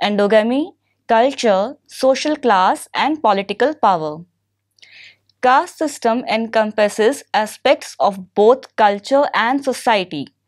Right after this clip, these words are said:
That is, it is both a symbolic system associated with the religion and a set of rules and practices regulating social organization,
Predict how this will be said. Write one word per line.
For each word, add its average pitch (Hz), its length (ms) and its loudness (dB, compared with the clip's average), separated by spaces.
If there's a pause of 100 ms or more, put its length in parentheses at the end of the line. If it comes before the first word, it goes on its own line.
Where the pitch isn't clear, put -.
(280)
That 233 280 2
is, 240 280 0
it 233 140 0
is 233 240 0
both 233 360 6 (100)
a 226 80 2
symbolic 214 760 0 (220)
system 240 560 -2
associated 233 840 0
with 240 180 2
the 202 160 0
religion 180 540 -2 (420)
and 302 340 0
a 226 120 -2
set 277 340 0
of 330 200 2
rules 208 480 0
and 262 240 0
practices 220 640 -2
regulating 220 500 0
social 233 480 -2
organization, 180 960 -2